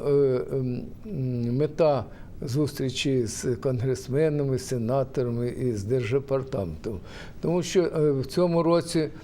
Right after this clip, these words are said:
буде вирішуватися питання, е, про, е, вступ, е, України асоційованим членом, е, в Європейський Союз.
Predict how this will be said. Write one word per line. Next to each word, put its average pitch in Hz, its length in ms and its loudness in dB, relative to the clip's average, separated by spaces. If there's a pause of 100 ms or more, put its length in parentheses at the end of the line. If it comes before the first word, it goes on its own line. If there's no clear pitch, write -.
(480)
буде 156 300 4
вирішуватися 156 880 4 (240)
питання, 143 760 4 (1040)
е, 117 220 2
про, 143 360 4 (160)
е, 135 120 0
вступ, 147 460 0 (140)
е, - 40 -4
України 143 800 2
асоційованим 139 960 2 (420)
членом, 160 760 2 (460)
е, - 40 0
в 123 420 2
Європейський 147 760 2
Союз. 143 600 0